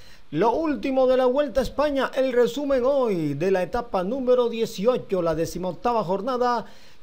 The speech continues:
que se va a cumplir en territorio ibérico y que hoy tendrá llegada en alto, otra de las llegadas en alto de la ronda ibérica. Esta es la penúltima, señoras y señores, se nos está acabando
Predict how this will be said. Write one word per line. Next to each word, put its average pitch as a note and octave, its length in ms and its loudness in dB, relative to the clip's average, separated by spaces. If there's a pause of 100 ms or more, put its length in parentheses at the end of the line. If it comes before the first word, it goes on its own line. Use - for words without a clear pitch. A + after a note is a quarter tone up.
que F3+ 120 0
se F3+ 160 -2
va G#3 100 0
a - 40 0
cumplir G3+ 400 -4
en G3 140 -2
territorio F#3 480 0
ibérico G3 500 -2
y F#3 120 -4
que C#3+ 140 -8
hoy C#3+ 120 -8
tendrá G3+ 400 -2
llegada G#3+ 420 0
en G#3+ 120 -4
alto, G#3+ 420 -2
otra B3 420 -2
de A3+ 100 -2
las G#3 200 -2
llegadas B3 480 0
en A#3+ 100 -4
alto C4 260 -2
de A3 120 0
la G#3+ 140 0
ronda A#3+ 280 -2
ibérica. A#3+ 480 2
Esta A#3+ 240 -4
es A3+ 60 -2
la A#3 240 -2
penúltima, G#3+ 680 -2
señoras A#3+ 420 0
y G#3 40 -4
señores, B3 400 -4
se A#3+ 200 -2
nos A#3+ 200 -4
está A#3 320 -4
acabando A3+ 960 -2